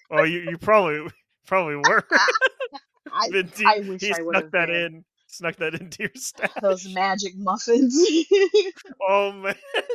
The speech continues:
Speaker 1: That, we could, okay. Uh, the spo-, spoilers <laughs> for this movie? Can we talk about,
Speaker 2: Spoilers.
Speaker 1: like,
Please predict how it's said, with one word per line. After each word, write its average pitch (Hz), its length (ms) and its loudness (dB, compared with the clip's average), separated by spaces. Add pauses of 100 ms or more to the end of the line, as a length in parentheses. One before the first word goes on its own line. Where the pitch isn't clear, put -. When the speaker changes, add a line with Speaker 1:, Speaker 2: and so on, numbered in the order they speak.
(320)
Speaker 1:
That, 254 200 -8 (300)
we 294 120 -20
could, - 240 -12 (140)
okay. 196 360 0 (560)
Uh, 190 200 -8
the 165 80 -12
spo-, - 360 -12
spoilers 269 880 -6
<laughs> - 100 -20
for 277 140 -2
this 330 220 0
movie? - 480 -8 (240)
Can 269 120 -14
we 302 100 -6
talk 220 340 -4
about, 262 300 -4
Speaker 2:
Spoilers. - 20 -8
Speaker 1:
like, 240 160 -2